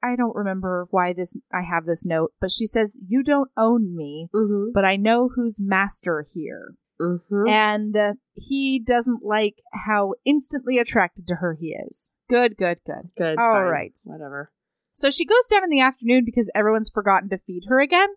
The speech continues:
Speaker 2: Mm-hmm.
Speaker 1: <laughs> And she gets spotted by two rapists.
Speaker 2: Mm-hmm.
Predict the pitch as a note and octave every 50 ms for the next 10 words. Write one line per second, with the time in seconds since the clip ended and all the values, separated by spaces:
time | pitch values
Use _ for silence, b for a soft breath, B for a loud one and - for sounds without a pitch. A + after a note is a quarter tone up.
0 | _ - A3 A3+ G#3 - G3+ - - A3 A#3+ - _ _ - D4 D#4 D#4+ D#4 D#4
1 | D#4 D#4+ D4+ D#4+ - - _ - - D4+ C#4+ B3 C#4 C#4 C#4 - - - - A3
2 | A3+ A#3 C#4 C4+ - E4 F4+ F4+ - G#4 G#4+ G#4+ D#4 A3+ G3 G#3+ - - A#3 C#4+
3 | G4 - - - - - - G#3 A3 A#3+ A#3 A3+ B3 C#4+ D#4 B3